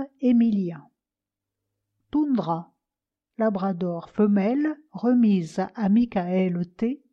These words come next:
famille d'accueil Joël D, éducateur Émilien. Nouveaux élèves. Albus, labrador mâle, arrivé chez Laure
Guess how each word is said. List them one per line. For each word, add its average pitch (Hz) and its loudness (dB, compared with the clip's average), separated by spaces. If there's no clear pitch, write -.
famille 233 2
d'accueil 180 -4
Joël 202 0
D, 226 -2
éducateur 220 -2
Émilien. 214 0
Nouveaux 269 2
élèves. 175 0
Albus, 196 -2
labrador 220 -2
mâle, 247 -2
arrivé 208 0
chez 196 -2
Laure 214 -2